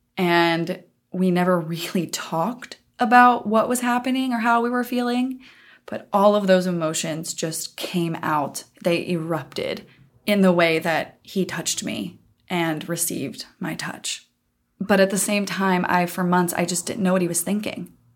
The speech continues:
or where he was at with what was happening. And that frustrated the shit out of me. And I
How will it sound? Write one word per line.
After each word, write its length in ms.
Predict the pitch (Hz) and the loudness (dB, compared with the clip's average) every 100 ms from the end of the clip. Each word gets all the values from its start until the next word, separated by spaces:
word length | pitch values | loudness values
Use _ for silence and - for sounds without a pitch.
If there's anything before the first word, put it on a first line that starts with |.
| - | 4
or 160 | 190 | 6
where 220 | 185 185 185 | 8 6 6
he 140 | 185 | 2
was 140 | 170 | 2
at 360 | 170 175 - - - | 2 2 0 -2 -2
with 280 | 180 175 | -2 0
what 200 | 180 175 | 2 2
was 120 | - - | 0 -4
happening. 520 | 175 185 180 190 214 | -4 -4 -4 -4 -2
And 220 | 180 170 | -2 4
that 260 | 180 170 - | 4 4 0
frustrated 720 | 190 185 - 196 202 202 196 - - - _ _ | -4 -2 -2 -2 0 -2 -6 -14 -20 -20 _ _
the 200 | 180 180 | 0 2
shit 300 | 170 - 190 | 2 2 2
out 160 | 90 104 | 2 0
of 140 | - | -4
me. 320 | 110 71 - - _ _ _ _ _ - | -8 -8 -10 -14 _ _ _ _ _ 0
And 160 | 190 | 4
I 460 | 175 170 170 - - | 6 4 2 -4 -10